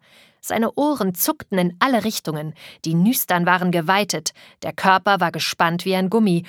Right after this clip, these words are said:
kurz vor dem Zerreißen. Aber er blieb stehen. Ruby hielt den Atem an,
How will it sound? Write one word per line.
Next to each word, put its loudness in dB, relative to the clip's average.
kurz 0
vor 2
dem -2
Zerreißen. -4
Aber 0
er -4
blieb -4
stehen. -6
Ruby 0
hielt -2
den -4
Atem -2
an, -4